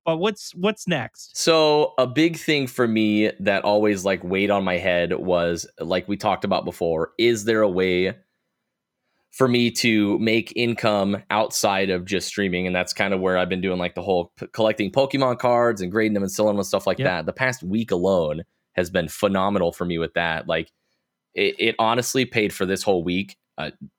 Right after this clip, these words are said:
Speaker 2: by Tuesday, um, for, like, my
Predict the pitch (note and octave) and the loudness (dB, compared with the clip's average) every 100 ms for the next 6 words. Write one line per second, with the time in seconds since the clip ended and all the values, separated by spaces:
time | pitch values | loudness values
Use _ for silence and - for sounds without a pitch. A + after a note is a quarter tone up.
0 | _ F2+ D#2+ - - A2+ F#2 D2 D2 - | _ 0 0 -6 -4 -4 -2 -6 -12 -16
1 | _ _ _ - E2 D#2+ D2+ D2 D#2 - | _ _ _ -6 -2 0 -2 -4 -6 -6
2 | - F#2+ F2+ E2 F2+ - G#2 F2+ F#2 | -2 0 0 0 -2 -2 -4 -2 -4